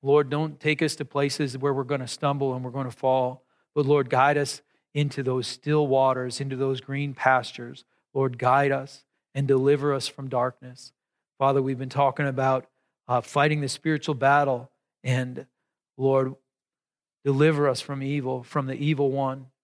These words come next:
because, Lord, you are powerful, you are glorious, you are mighty,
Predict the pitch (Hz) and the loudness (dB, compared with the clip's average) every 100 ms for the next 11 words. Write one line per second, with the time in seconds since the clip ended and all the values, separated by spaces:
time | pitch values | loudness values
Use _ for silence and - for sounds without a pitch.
0 | _ 123 147 127 131 131 120 131 160 131 | _ -2 0 0 -2 -4 -4 0 2 2
1 | 123 - 135 131 127 - 135 147 _ _ | 2 2 2 2 -4 -10 -12 -12 _ _
2 | _ _ 143 170 135 123 131 139 135 135 | _ _ 2 4 4 0 -2 0 0 -6
3 | 139 - 170 147 127 131 131 135 139 131 | -10 -2 2 2 0 -2 -4 -4 -8 -14